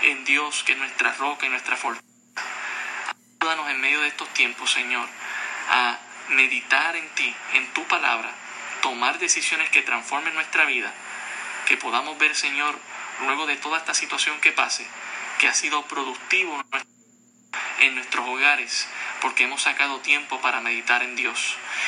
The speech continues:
y porque Dios ha transformado nuestras vidas. Te pedimos por aquellos que no han tomado una decisión aún. Espíritu Santo, Señor, haga la obra y les convenza de juicio, de justicia en sus vidas y de pecado, Señor, para que vengan al conocimiento de Cristo Jesús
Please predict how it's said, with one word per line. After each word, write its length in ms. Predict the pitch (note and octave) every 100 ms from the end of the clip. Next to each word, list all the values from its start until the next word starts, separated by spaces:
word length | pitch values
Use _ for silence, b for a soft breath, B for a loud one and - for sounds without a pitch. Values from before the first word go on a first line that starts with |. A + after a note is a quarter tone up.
| B
y 80 | C3+
porque 300 | C3 B2+ A#2+
Dios 180 | C3 C3+
ha 60 |
transformado 680 | C#3 C3+ C3 C3+ C3+ C3+ A#2+
nuestras 340 | A#2+ - B2+ B2
vidas. 440 | F2+ - - - - B B B
Te 100 | B2+
pedimos 300 | B2+ C3+ F3
por 160 | F#3
aquellos 300 | D#3+ - F3+
que 100 | E3+
no 80 | D3
han 80 | D#3+
tomado 240 | F3 E3
una 140 | E3+ D#3+
decisión 420 | D3+ D3+ - F3
aún. 280 | F3 F3 D3+ - B B - - - _ _ _ -
Espíritu 400 | D3+ E3 F3 E3+
Santo, 320 | D3+ C3+ C3+
Señor, 400 | - C3 C3 C3 - B B B
haga 200 | - C#3+
la 140 | E3 D#3+
obra 320 | C#3 B2+ B2
y 20 |
les 140 | B2+ A#2+
convenza 560 | C3+ C3 C#3+ E3+ E3
de 100 | C#3
juicio, 460 | C3+ F3+ F#3+ - E3+
de 80 | C#3
justicia 600 | C3 - E3+ F3+ E3+ E3 - B B B
en 160 | - D#3+
sus 200 | F3+ D3+
vidas 380 | B2+ A#2 A2+
y 60 | -
de 100 | D3
pecado, 400 | D3 - B2+ B2+
Señor, 340 | C3+ C3+ A2+ F#2+ - B B B -
para 260 | A#2+ A#2
que 160 | - A#2
vengan 400 | C3 C#3+ E3+ E3
al 120 | D3
conocimiento 600 | C3+ B2 C3 C3 B2 -
de 80 | C3
Cristo 320 | C3+ - D3
Jesús 440 | D3 - - -